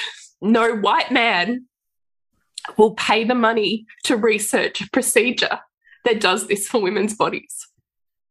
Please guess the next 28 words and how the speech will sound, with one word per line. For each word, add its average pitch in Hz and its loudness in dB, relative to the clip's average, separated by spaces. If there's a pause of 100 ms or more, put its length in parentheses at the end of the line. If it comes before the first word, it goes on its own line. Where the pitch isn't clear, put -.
(520)
But - 2
we'll 392 0
spend 311 -2
billions 254 -2 (840)
getting 262 2
to - -8
the 240 -2
fucking 302 0
moon 233 2
or 190 0
whatever. 190 0 (1000)
But - -4
women's 254 0
bodies 330 0 (960)
who 240 2
have 233 -2 (200)
experienced 262 0
versions 220 2
of 220 0
this - 2
forever, - 0 (720)
we 220 4
still 254 0
don't 226 2
know 214 2
how - 2
to 165 -2
fix. - -2